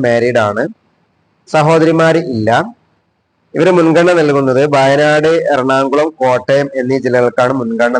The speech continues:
നൽകുന്നത്. വിശദ വിവരങ്ങൾക്ക് അറുപത്തിരണ്ട് മുപ്പത്തിയഞ്ച് നാനൂറ്റി എൺപത് നാനൂറ്റി മുപ്പത്തിയൊന്നിലേക്ക് നിങ്ങളുടെ ഫോട്ടോയും ബയോഡേറ്റയും WhatsApp ചെയ്യുക. അടുത്ത പ്രൊപ്പോസൽ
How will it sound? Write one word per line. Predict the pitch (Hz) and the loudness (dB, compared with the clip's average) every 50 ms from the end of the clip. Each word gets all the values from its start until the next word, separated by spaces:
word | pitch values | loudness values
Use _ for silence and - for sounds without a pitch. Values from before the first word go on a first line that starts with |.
| 120 113 | -2 -2
നൽകുന്നത്. | 110 107 107 104 104 104 - 120 139 185 - _ _ _ _ _ _ _ _ _ _ _ - - | -4 -6 -8 -12 -12 -4 -2 -2 -2 -2 -4 _ _ _ _ _ _ _ _ _ _ _ -8 -6
വിശദ | 156 147 170 185 185 190 180 | -4 -2 0 2 2 2 2
വിവരങ്ങൾക്ക് | 170 165 160 160 160 160 160 160 175 190 - 143 | 2 2 2 0 0 -2 -2 -2 -2 -2 0 0
അറുപത്തിരണ്ട് | 143 135 135 135 135 135 151 151 156 170 165 | 0 0 0 -2 0 -2 -2 0 0 0 0
മുപ്പത്തിയഞ്ച് | 151 - - 135 127 - 131 127 113 110 107 98 98 110 123 135 - - 139 135 | -2 -2 -2 -4 -4 -2 -2 -2 -2 -2 -6 -4 -4 -4 -4 -4 -6 -8 -4 -2
നാനൂറ്റി | 135 143 151 156 160 160 160 160 165 156 135 | 0 0 2 2 0 0 -2 -2 0 0 0
എൺപത് | 117 110 107 110 110 104 123 139 180 240 _ _ _ _ _ _ _ _ - - 147 | 0 -2 -2 -4 -2 0 0 -2 -2 -4 _ _ _ _ _ _ _ _ -6 -2 0
നാനൂറ്റി | 156 170 180 185 165 185 170 | 2 2 2 2 2 0 0
മുപ്പത്തിയൊന്നിലേക്ക് | 156 - 165 147 113 101 139 139 123 117 113 110 110 110 107 - 143 160 190 - - - | 0 0 -2 -4 -2 0 0 0 0 0 0 0 0 -2 -2 -2 -2 -2 -2 -2 -4 -4
നിങ്ങളുടെ | 151 147 151 156 156 160 156 156 | -2 0 0 2 0 0 0 0
ഫോട്ടോയും | 139 127 127 - 127 127 123 117 | -2 -2 0 0 -2 -2 0 0
ബയോഡേറ്റയും | 113 110 107 107 - - 120 143 180 - - 147 | 0 0 0 -2 -2 -2 -2 -2 -2 -4 -4 -2
WhatsApp | 135 127 - - 131 113 - - | -2 -2 -2 -4 -8 -8 -6 -6
ചെയ്യുക. | 120 110 107 104 98 104 101 104 _ _ _ _ _ _ _ _ _ _ _ _ _ _ _ _ _ _ _ _ _ _ _ - 139 | -6 -4 -4 -4 -4 -4 -4 -6 _ _ _ _ _ _ _ _ _ _ _ _ _ _ _ _ _ _ _ _ _ _ _ -4 -2
അടുത്ത | 156 180 190 185 | 0 0 2 2
പ്രൊപ്പോസൽ | 190 180 180 180 170 165 175 170 | 2 2 2 0 -2 0 0 0